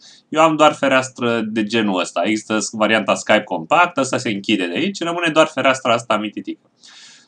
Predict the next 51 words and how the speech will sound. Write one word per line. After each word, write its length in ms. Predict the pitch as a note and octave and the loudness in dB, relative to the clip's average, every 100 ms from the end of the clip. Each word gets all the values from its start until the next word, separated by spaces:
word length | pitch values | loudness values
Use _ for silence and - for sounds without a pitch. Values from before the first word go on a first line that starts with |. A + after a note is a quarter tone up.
| _ | _
Uh, 680 | A#2 C3 C3+ C3 C3+ C3+ C3+ - | 0 2 4 4 4 2 -2 -6
e 120 | F#3+ | -2
un 60 | G3 | 2
program 500 | G3 F#3+ G3+ F#3+ F3 | 2 6 6 4 0
destul 320 | F3 E3 E3+ | -2 0 0
de 80 | F3 | 0
bun 200 | C#3+ D#3 | 2 4
la 120 | C#3+ | 4
partea 320 | C3+ C#3 C3 | 4 2 2
de 100 | G#2 | 2
audio, 500 | G#2+ G2+ B2+ E3 F#3+ | 2 2 2 2 2
nu-mi 180 | E3 F3 | -2 -6
place 260 | E3+ E3+ E3+ | -2 -2 -2
foarte 340 | - D#3 D#3+ | -4 -4 -2
mult 360 | D3+ D3+ D3 C#3+ | -2 0 -2 -4
că 580 | - C3+ C3 B2+ B2 B2+ A2 - | -4 0 2 2 2 0 -2 -4
contactele 480 | B2+ B2+ C#3 C3 | 0 4 4 2
sunt 180 | A#2 A#2+ | -2 -2
grupate 400 | A2 G#2+ B2+ A#2+ | -4 2 2 2
un 100 | A2 | -4
pic 200 | A#2 A#2 | -4 -4
haotic, 500 | - A2 A#2 G#2 G2 | 2 2 2 -2 -4
adică 220 | - F#2+ G#2 | -6 -4 0
la 60 | |
Yahoo 240 | G2+ - A2+ | 0 0 -4
Messenger 360 | A2+ - G2+ | -6 -6 -6
mi 60 | F#2+ | -4
se 120 | F#2 | -8
părea 180 | F#2+ G2+ | -2 -2
că 140 | G#2 | -2
erau 140 | G2 G2 | -2 -2
grupate 400 | G2+ G2+ G2+ F2+ | -4 -4 -4 -6
mult 220 | F#2 F#2 | -8 -6
mai 220 | F#2 F2 | -6 -6
simplu 400 | E2 - F#2+ E2+ | -10 -8 -8 -6
și 100 | E2+ | -12
mai 160 | F#2 D#2+ | -8 -10
bine. 440 | E2 E2+ G2+ B2+ _ - - - - _ _ | -10 -8 -6 -6 _ -20 -20 -20 -20 _ _
Dar, 260 | - D#3+ E3 | 0 4 4
în 140 | E3+ | 4
afară 320 | E3+ E3+ F#3+ F3+ | 2 2 2 4
de 80 | |
asta, 360 | E3 F3 - F#3 | 2 2 2 2
de 200 | D3 C#3 | 2 -2
gruparea 480 | C3 B2+ D3 C#3+ C3+ | -2 2 6 6 4
contactelor, 640 | B2 A#2+ G#3 A3 G#3+ G3 G3 | -2 0 0 0 -2 -6 -4
e 80 | |
un 120 | F#3 F3+ | -6 -2
program, 480 | E3 E3 E3 D#3 | -2 0 2 2
uh, 360 | D3+ C#3+ C#3 C3 | 0 0 0 0
bun, 480 | A#2 A2+ C#3+ G3 | -2 -4 -2 -4